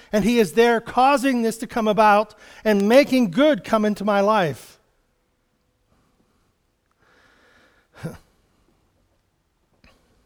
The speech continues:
Do we have faith enough to send for the donkey? <laughs> Do we have faith enough to send for the donkey? Do we have faith enough to believe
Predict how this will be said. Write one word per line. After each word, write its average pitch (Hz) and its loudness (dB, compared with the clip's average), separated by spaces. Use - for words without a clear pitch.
Do 180 -4
we 196 0
have 175 -2
faith 190 -6
enough 156 -8
to 147 -12
send 147 -6
for 165 -10
the 143 -8
donkey? 135 -14
<laughs> - -
Do - -20
we 285 -4
have 269 -4
faith 247 -2
enough 170 -8
to 175 -14
send 196 -6
for 185 -12
the 165 -8
donkey? 156 -8
Do 190 -6
we 226 0
have 220 2
faith 240 -2
enough 214 -4
to 208 -8
believe 170 -2